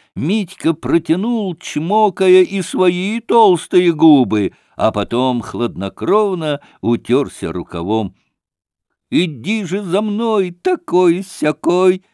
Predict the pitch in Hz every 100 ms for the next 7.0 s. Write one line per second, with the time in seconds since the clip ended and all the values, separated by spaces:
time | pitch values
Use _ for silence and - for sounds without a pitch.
0 | _ - - 180 196 165 151 - 135 135
1 | 165 143 127 107 - _ _ _ _ _
2 | _ - 98 117 160 220 214 160 180 165
3 | 135 117 107 85 95 82 78 - 139 160
4 | 208 113 76 58 _ _ _ _ _ -
5 | 131 147 143 - 156 170 127 214 196 110
6 | - - 101 120 202 - 180 156 92 -